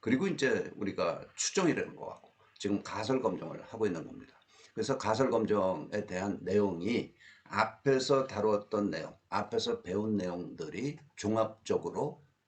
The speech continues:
응축돼 있다고 할까요? 뭐 아무튼 이 앞부분이 잘 정리되어야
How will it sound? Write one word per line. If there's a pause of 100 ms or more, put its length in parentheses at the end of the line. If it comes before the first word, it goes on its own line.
(160)
응축돼
있다고
할까요? (300)
뭐 (180)
아무튼 (420)
이
앞부분이
잘
정리되어야